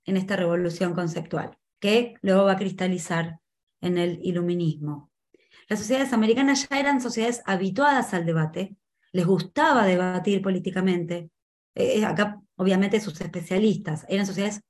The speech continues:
también desiguales, ¿no? No, tampoco idealicemos una imagen de,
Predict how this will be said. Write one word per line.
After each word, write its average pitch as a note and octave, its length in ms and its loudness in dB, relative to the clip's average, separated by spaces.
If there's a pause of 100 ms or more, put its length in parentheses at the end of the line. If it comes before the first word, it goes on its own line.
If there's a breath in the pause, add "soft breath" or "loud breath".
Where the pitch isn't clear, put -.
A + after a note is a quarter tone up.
también F3+ 260 0
desiguales, E3 560 0
¿no? F3+ 160 0
No, F#3+ 300 2 (340 loud breath)
tampoco F3 280 0
idealicemos F3 840 0 (260)
una F3 160 -2
imagen F3+ 400 -2
de, D#3 220 0